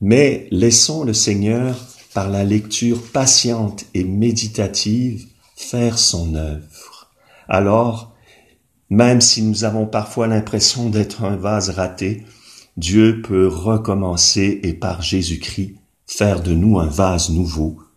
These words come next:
un vase d'élection. Prions. Oui, Seigneur, tu es notre Père. Nous sommes l'argile,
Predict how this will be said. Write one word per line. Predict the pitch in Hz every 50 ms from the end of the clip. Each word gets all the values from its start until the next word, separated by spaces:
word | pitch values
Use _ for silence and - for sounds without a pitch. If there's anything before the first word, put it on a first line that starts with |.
| _ _ _ -
un | 80 76
vase | 73 80 80 80 78 80 73
d'élection. | 78 82 78 80 78 - - - - - 73 73 - _ _ _ _ _ _ _ _ _ _ _ _ _ _ _ _ _
Prions. | - - - 107 90 78 76 64 73 - _ _ _ _ _ _ _ _ _ _ _ _ _ _ _ _ _ _ _ _ _ _ _ _ _ _ _ _ _ _ _ _ _ _ _ _ _ _ _ _ _ _ _ _ _ _ _ _ _ _ _ _ _ _ _ _ _ _ _ -
Oui, | 92 95
Seigneur, | 92 - - - 90 90 90 90 92 95 95 95 95 - - - _ _ _ _ _ _ _ _ _ _ _ _ _ _ _ _ _ _
tu | - - - 95 101
es | 101 95
notre | 95 95 92 - - - -
Père. | - - - 85 82 82 82 80 80 76 76 76 - - - - - _ _ _ _ _ _ _ _ _ _ _ _ _
Nous | - 92 95 92
sommes | - - - 127 120 123 113 98
l'argile, | 92 92 90 85 80 76 78 80 80 80 80 80 78 80 80